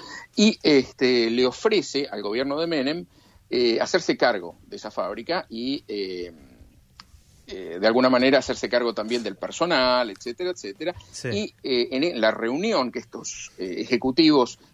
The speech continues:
Speaker 1: tienen en la Casa Rosada con Menem, le llevan una maqueta de un avión espacial que en ese momento la Lockheed Martin estaba planeando hacer para la nasa,
Speaker 2: Sí.
Speaker 1: que era este famoso X treinta y tres Venture Star,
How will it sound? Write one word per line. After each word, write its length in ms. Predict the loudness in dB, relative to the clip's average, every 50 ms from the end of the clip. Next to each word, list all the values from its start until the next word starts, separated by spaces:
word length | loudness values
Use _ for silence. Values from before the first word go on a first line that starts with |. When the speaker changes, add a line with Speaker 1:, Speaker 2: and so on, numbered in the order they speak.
| _ 0
Speaker 1:
tienen 320 | 2 2 4 2 0 0
en 100 | -4 -6
la 100 | -6 -2
Casa 500 | -2 -2 0 2 2 4 4 4 2 0
Rosada 480 | -2 -6 -6 0 2 4 4 4 4 2
con 140 | -2 -6 -6
Menem, 260 | -6 -6 -6 -8 -8
le 140 | -6 -6 -6
llevan 300 | -4 -4 -4 -4 -4 -6
una 180 | -6 -6 -4
maqueta 520 | -4 -4 -4 -4 -4 -6 -4 -4 -4 -4 -4 -6 -12 -20 -20 _ _
de 120 | 0 2 2
un 120 | 2 4
avión 280 | 4 4 4 4 2 -2
espacial 560 | -4 -4 -4 -2 0 2 2 4 2 0 -2 -8 -20 _ _
que 80 | -4 -4
en 60 | -2
ese 140 | -2 -2 -2
momento 380 | -2 0 0 0 0 0 0
la 100 | 0 0
Lockheed 340 | 2 2 2 2 2 0 0
Martin 380 | 2 2 2 2 2 -2 -6 -6
estaba 280 | -4 -2 -2 -2 0
planeando 400 | 0 -2 -2 -2 -2 -2 -2 -4
hacer 200 | -4 -2 -4 -2
para 220 | 0 0 0 0 0
la 160 | -4 -6 -10
nasa, 320 | -12 -16 -18 -16 -16 -18 -20 _ _ _
Speaker 2:
Sí. 180 | -18 -14 -8 -2
Speaker 1:
que 80 | 0 2
era 80 | 2 2
este 180 | 0 -2 -4
famoso 640 | 0 4 4 4 4 4 2 0 0 0 -2 -2 0
X 300 | -2 -6 -4 -6 -6 -4
treinta 340 | -4 -4 -4 -2 -2 -4 -4
y 60 | -4
tres 360 | -2 -2 -2 -2 -2 -2 -2
Venture 440 | 0 2 2 2 0 -4 -6 -8 -8
Star, 440 | -8 -6 -4 -2 0 0 0 -2